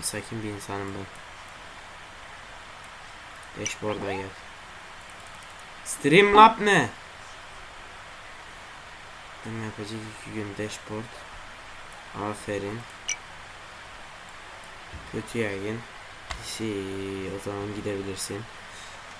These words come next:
Ucuz bir şaka yapıyorum çünkü ben ucuz bir insanım. Streamlab nerede? Streamlab nerede? Streamlab. Streamlab. Stre-, en sevdiğin ifade. Sorduydun lan.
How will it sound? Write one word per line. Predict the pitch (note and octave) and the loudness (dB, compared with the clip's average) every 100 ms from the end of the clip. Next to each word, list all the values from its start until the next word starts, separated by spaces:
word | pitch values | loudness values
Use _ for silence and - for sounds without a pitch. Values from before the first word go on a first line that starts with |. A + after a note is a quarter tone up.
| - - - - - A1+ - | -14 -14 -12 -8 -8 -6 -2
Ucuz | A#2+ A2+ G2+ | -2 -2 -2
bir | G2+ | -2
şaka | - G2+ | -4 -2
yapıyorum | G#2 G2 G2 G2 G#2 G#2+ | -2 -2 -2 0 0 -2
çünkü | A2 G#2 | -4 -4
ben | G#2+ G2 G#2 | -4 -4 -4
ucuz | G2+ G2 | -4 -4
bir | G2 | -4
insanım. | F#2+ - F#2+ G#2 A#2 - - - - - | -4 -4 -4 -6 -8 -12 -12 -12 -12 -10
Streamlab | - A#2+ A#2 A#2 A2+ - | -2 0 2 2 0 0
nerede? | G#2+ G#2+ G#2 | -2 0 0
Streamlab | G2 - - B2 C#3+ C#3+ C3+ D#3 - | 2 2 2 4 4 6 6 6 4
nerede? | C3 C#3 E3 D3 C3 | 6 10 10 8 6
Streamlab. | A#2+ - - B2 A#2 A#2 A2 G#2 - - - - - - - | 6 6 4 6 6 6 4 2 -4 -12 -14 -14 -14 -14 -8
Streamlab. | - - B2+ B2+ D#3 F3 F3 D#3+ D3+ D3+ C3+ - | -8 0 4 10 12 12 10 8 10 10 8 2
Stre-, | - - - B2 B2+ - | 0 0 2 2 2 2
en | A#2+ B2 | 2 4
sevdiğin | - A#2 A2 A#2 | 4 4 4 2
ifade. | A#2 - A2 G#2+ G2+ - - - - | 2 2 2 4 0 -2 -10 -10 -2
Sorduydun | - A#2+ A#2+ A#2 C#3 C#3+ C3+ | 4 6 8 8 8 6 6
lan. | B2+ C#3+ | 6 4